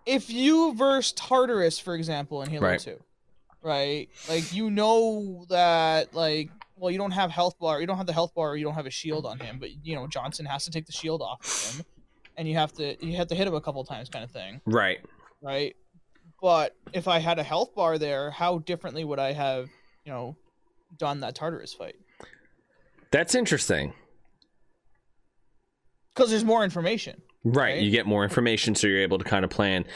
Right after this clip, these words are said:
Speaker 2: And, like, that's exactly what I did, is I would stick my head out, uh, with this first boss, use the pulse carbine, take his shields, take his
Speaker 1: Yeah.
Speaker 2: shields, take
Speaker 1: Yep.
Speaker 2: his shields, take his shields. Okay, I know I took his shields. Let me, let me pull out my skewer real quick and fire the skewer off at him.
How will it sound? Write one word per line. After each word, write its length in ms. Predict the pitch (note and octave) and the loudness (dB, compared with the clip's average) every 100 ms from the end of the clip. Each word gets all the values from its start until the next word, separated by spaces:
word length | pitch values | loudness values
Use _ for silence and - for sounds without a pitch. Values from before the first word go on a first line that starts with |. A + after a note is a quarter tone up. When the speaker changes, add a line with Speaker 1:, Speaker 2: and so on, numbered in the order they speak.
| - - | -14 -2
Speaker 2:
And, 100 | D3 | 0
like, 140 | C#3 A#2+ | 2 2
that's 180 | B2+ C3 | 2 4
exactly 380 | A2 A#2+ B2+ | 4 2 2
what 120 | G2 F#2 | 2 4
I 140 | C#3 | 4
did, 240 | A2 F#2 | 2 2
is 160 | - G2+ | 2 2
I 120 | G2 | 4
would 120 | A2 | 2
stick 220 | - A#2+ - | 2 0 2
my 140 | G2 | 2
head 240 | F#2 C#3 | 4 2
out, 360 | A2+ F2+ F#2 - - - - _ - | 4 2 0 -2 -20 -20 -20 _ 0
uh, 280 | G2 F2+ F2 | 2 4 2
with 160 | G2 - | 0 0
this 140 | - | 0
first 300 | - G2 F2 | 4 2 4
boss, 480 | G#2+ A#2+ G2+ - - - - | 2 2 2 -2 -4 -10 -4
use 300 | A2 A#2+ A#2 | 2 2 2
the 180 | - G2 | 2 2
pulse 340 | - A#2 A#2 | 4 2 2
carbine, 600 | - G#2+ G2 F2 D#2+ F#2+ - _ _ _ - | 0 0 2 2 0 -2 -8 _ _ _ 0
take 160 | A#2+ G#2 | 2 2
his 80 | |
shields, 400 | - G#2+ F2+ - - _ _ - | 2 2 2 -2 -8 _ _ 0
take 180 | A#2+ G#2 | 2 2
his 100 | - | 2
Speaker 1:
Yeah. 60 | |
Speaker 2:
shields, 420 | G#2+ G2 F2 - - - _ - | 4 4 2 -2 -4 -16 _ -2
take 140 | A2+ G#2+ | 0 2
Speaker 1:
Yep. 40 | |
Speaker 2:
his 80 | A2+ | 2
shields, 440 | - G#2+ F#2+ - - _ - | 2 4 2 -2 -8 _ -2
take 140 | - G#2+ | 0 0
his 80 | G#2 | 2
shields. 200 | G#2+ - | 0 2
Okay, 180 | D3+ C3 | 2 4
I 100 | A#2 | 4
know 140 | C3+ | 2
I 40 | B2+ | 2
took 140 | C3+ | 2
his 80 | B2 | 2
shields. 260 | F#3+ D#3+ C3+ | 4 4 2
Let 80 | B2 | 2
me, 200 | B2 - _ | 0 -4 _
let 120 | A#2+ C3 | 2 2
me 240 | A#2+ - - | 2 -2 -2
pull 140 | D3+ | 2
out 80 | C3+ | 2
my 80 | A#2+ | 2
skewer 460 | - - G3 D#3 A2 | 0 2 4 4 4
real 140 | G#2 | 2
quick 200 | - G#2+ | 2 2
and 120 | G2+ | 2
fire 220 | - G#2+ | 2 4
the 80 | G2+ | 2
skewer 360 | G2 - A#2+ G2 | 0 2 4 4
off 200 | E2 - | 2 0
at 140 | D#2 | 0
him. 140 | D2+ | 0